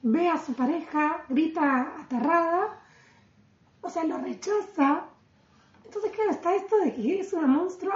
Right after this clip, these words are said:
que se niega a, también a formar, como tantos personajes en la película,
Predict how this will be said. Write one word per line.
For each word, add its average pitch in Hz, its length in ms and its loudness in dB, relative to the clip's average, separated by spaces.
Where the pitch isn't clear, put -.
que 254 100 -4
se 220 260 -2
niega 226 680 2
a, - 380 0
también 370 280 2
a 359 120 4
formar, 349 520 2
como 262 260 10
tantos 370 320 8
personajes 277 540 6
en 277 120 8
la 285 120 4
película, 311 600 4